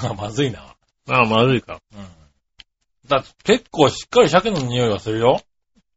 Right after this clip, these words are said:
Speaker 2: でも、ジンギスカンキャラメルよりもさ、なんかさ。
Speaker 1: あー、ジンギスカンキャラメルは、
Speaker 2: うん。
Speaker 1: あの油っぽさはすごいよね。
Speaker 2: うん。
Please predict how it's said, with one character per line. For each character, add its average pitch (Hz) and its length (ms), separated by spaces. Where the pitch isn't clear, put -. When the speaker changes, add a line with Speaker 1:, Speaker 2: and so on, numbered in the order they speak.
Speaker 2:
で 208 80
も、 160 140
ジ 165 160
ン 220 80
ギ 262 100
ス - 80
カ 330 80
ン 294 60
キ 320 80
ャ 320 40
ラ 320 80
メ 233 100
ル 151 80
よ 139 80
り 117 80
も 104 120
さ、 104 180
な 110 100
ん 104 60
か 101 120
さ。 95 320
Speaker 1:
あ 120 320
ー、 120 40
ジ 147 180
ン 220 80
ギ 247 120
ス - 80
カ 254 100
ン 240 60
キ 233 80
ャ 254 40
ラ 254 80
メ 226 140
ル 180 100
は、 175 520
Speaker 2:
う 117 40
ん。 101 420
Speaker 1:
あ 123 120
の 175 140
油 180 240
っ 180 60
ぽ 190 120
さ 180 100
は 151 80
す 131 80
ご 123 120
い 120 40
よ 95 80
ね。 87 240
Speaker 2:
う 127 80
ん。 127 380